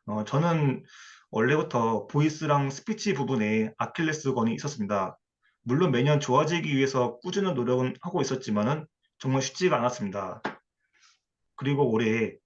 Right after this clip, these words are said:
찐 보이스의 김옥진 강사님을 통해서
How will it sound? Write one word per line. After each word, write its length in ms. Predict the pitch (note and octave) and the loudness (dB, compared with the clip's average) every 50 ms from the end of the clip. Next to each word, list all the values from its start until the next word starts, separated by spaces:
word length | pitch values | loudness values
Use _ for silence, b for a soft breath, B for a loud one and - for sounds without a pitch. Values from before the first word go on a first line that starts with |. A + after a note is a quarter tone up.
| _ _ _ _ | _ _ _ _
찐 260 | - G#3 G3+ F#3+ F3 | -2 0 0 2 2
보이스의 560 | - C3+ C#3 C#3 C3+ - C3 B2 A#2 A2+ - | 4 2 2 2 2 2 2 2 2 0 -4
김옥진 480 | - - C#3 D#3+ E3 - - - D#3 D3 | -6 -4 -2 -2 -2 -4 -6 -4 -2 -2
강사님을 520 | C#3+ - A2 A2 - C#3 C#3+ C#3 C3 B2+ | 0 0 -2 0 0 2 2 2 2 0
통해서 600 | C3 - F3+ F3 C#3+ - G#2+ G#2+ G#2 G2+ - - | 0 0 0 0 0 0 2 2 2 0 0 -4